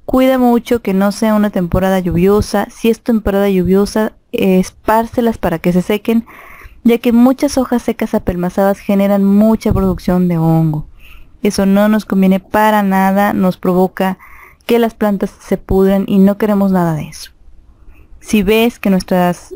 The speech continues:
eh, hojas ya están empezando a generar hongos y ya están humedecidas, esas hojas mejor nos sirven para una composta, ya que la hojarasca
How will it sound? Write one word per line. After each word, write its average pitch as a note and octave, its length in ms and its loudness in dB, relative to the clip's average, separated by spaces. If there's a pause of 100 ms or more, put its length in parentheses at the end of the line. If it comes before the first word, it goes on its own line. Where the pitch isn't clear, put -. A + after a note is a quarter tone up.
eh, F3+ 220 0
hojas G3 460 0
ya F#3+ 120 0
están F#3+ 440 0
empezando F#3 420 -2
a F#3 40 -2
generar E3+ 360 0
hongos F#3 600 0
y F3 80 0
ya F#3 80 2
están F3+ 280 -2
humedecidas, F#3+ 760 0 (320)
esas B3 340 -2
hojas B3 280 -2
mejor A3+ 480 0
nos C4 180 0
sirven A3 320 0
para F#3 220 -2
una F3+ 180 0
composta, - 580 -4 (380)
ya F#3+ 160 0
que F#3+ 320 0
la F#3 240 0
hojarasca A#3 760 -2